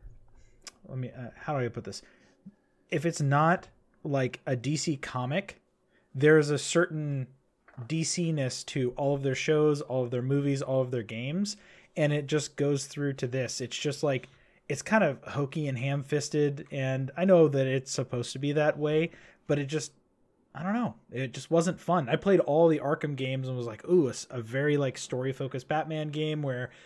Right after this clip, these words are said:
you know, I'm not actually having to do any of the actions. I'll just sit and watch the story." It just,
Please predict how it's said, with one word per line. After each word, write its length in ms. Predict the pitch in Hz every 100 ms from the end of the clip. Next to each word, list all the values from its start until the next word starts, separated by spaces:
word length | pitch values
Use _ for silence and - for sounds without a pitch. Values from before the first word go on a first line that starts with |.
| - -
you 100 | 127
know, 140 | 123
I'm 100 | 120 131
not 160 | 131
actually 320 | 127 - 131
having 180 | 131 120
to 60 | 113 _ _ - 135
do 180 | 143 147
any 220 | 160 151
of 120 | 147
the 100 | 147
actions. 460 | 147 151 - 156 147
I'll 100 | 131
just 200 | 123 -
sit 200 | 151 151
and 280 | 139 127 120 127
watch 280 | 135 -
the 80 | 123
story." 600 | - - 156 151 151 151 - - - - _ -
It 120 | 131
just, 340 | 147 135 -